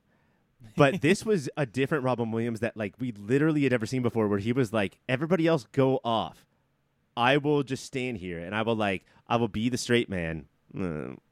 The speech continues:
Speaker 1: for whatever that
Speaker 2: Put
Speaker 1: term
Speaker 2: my
Speaker 1: is.
Speaker 2: hands on my hips and just react, like, by rolling my eyes to all the other wildness.
Speaker 1: Yeah, I don't, and then I, I remember Hank Azaria being very, very, very gay. Maybe that's offensive. I don't know, but I don't know. I, I,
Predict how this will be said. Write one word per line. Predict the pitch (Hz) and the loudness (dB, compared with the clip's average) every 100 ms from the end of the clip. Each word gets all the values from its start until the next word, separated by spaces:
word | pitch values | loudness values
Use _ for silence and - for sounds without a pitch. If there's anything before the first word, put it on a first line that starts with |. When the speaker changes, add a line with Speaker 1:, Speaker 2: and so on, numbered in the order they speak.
| - | -10
Speaker 1:
for | - 113 | 0 4
whatever | 113 110 | 4 4
that | 110 | 0
Speaker 2:
Put | 110 | 0
Speaker 1:
term | 113 | 2
Speaker 2:
my | 110 | 2
Speaker 1:
is. | |
Speaker 2:
hands | 151 156 | 2 2
on | 156 | 2
my | 147 135 | 0 -2
hips | 151 139 - | -2 -2 -6
and | 135 | -8
just | 135 | -6
react, | 143 139 135 135 - _ _ _ 139 | -4 0 0 -4 -10 _ _ _ -8
like, | 131 143 | -6 -2
by | 147 | 0
rolling | 151 147 143 | 0 0 -2
my | 139 131 | -2 0
eyes | 135 135 131 | 2 0 -2
to | 135 | -2
all | 139 | -2
the | 139 | -2
other | 135 135 | -2 -2
wildness. | 131 131 131 123 123 - - | -2 -2 -2 -4 -6 -6 2
Speaker 1:
Yeah, | 185 123 107 | 4 4 0
I | 127 | 0
don't, | 143 | 0
and | 143 143 | 0 0
then | 143 135 135 | 0 0 -2
I, | 139 156 | 0 2
I | 143 | 2
remember | 147 151 156 170 175 165 160 | 0 0 0 0 0 0 -2
Hank | 147 147 | -8 -8
Azaria | 123 127 120 113 | -4 -2 0 0
being | 107 95 85 _ _ _ _ | -2 -4 -8 _ _ _ _
very, | 95 92 123 123 110 92 | -10 0 2 4 2 -4
very, | 92 107 104 104 | -4 -2 0 0
very | 95 95 95 | 0 2 0
gay. | 87 92 90 90 | 0 2 2 2
Maybe | 95 95 92 | 2 2 2
that's | 95 - - - | 0 -2 -8 -10
offensive. | 98 90 90 87 82 | -6 -6 -2 -2 0
I | 82 | 0
don't | 82 | 0
know, | 85 82 | 0 -2
but | 73 87 82 - - - - | 0 0 0 -4 -12 -6 6
I | 208 | 6
don't | 240 | 6
know. | |
I, | 147 185 - | 2 0 0
I, | 180 | -2